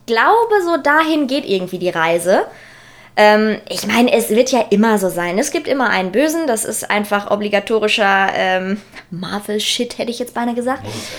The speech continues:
Speaker 2: eben, sonst wird's ja langweilig.
Speaker 1: Richtig. Ähm, und, und so wird es sein. Ähm, ich bin sehr gespannt. Ich kann mir beides gut vorstellen. Ich kann mir auch vorstellen, dass das eine das andere gar nicht ausschließt. Also ich kann mir durchaus vorstellen,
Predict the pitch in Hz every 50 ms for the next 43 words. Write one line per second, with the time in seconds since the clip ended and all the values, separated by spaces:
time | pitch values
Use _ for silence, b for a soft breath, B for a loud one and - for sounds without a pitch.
0 | - - 82 85 - - - - - - 85 82 85 98 117 - 80 78 78 -
1 | - - - 175 175 175 - - 269 370 427 - - B B B B B B -
2 | 226 220 220 220 220 220 220 214 - - - - 226 226 220 214 - - 226 208
3 | 202 226 254 240 226 247 240 240 220 - - 185 180 190 185 180 180 180 165 -
4 | 208 208 214 - - - 349 - - - 359 349 311 277 269 262 247 226 220 208
5 | - - - - - - 233 196 208 254 311 370 - - 277 277 - - - 262
6 | 262 294 320 320 320 320 320 320 320 320 311 311 320 - 190 - - 220 220 247
7 | 302 277 277 - - - - 208 196 190 - - - 185 170 175 175 - - -
8 | 170 170 165 170 - - 208 - - - 262 285 320 320 - - 240 - - -
9 | 240 302 359 - - - 185 180 185 226 294 320 311 202 202 262 - - - -
10 | - - 233 233 - - - 220 247 277 240 240 233 - - 233 247 262 233 220
11 | - 208 214 214 214 - - - 392 - - - 170 160 156 - - 202 202 214
12 | 214 - - 277 285 302 277 220 226 247 - 214 214 - - 190 185 214 - -
13 | 285 294 320 339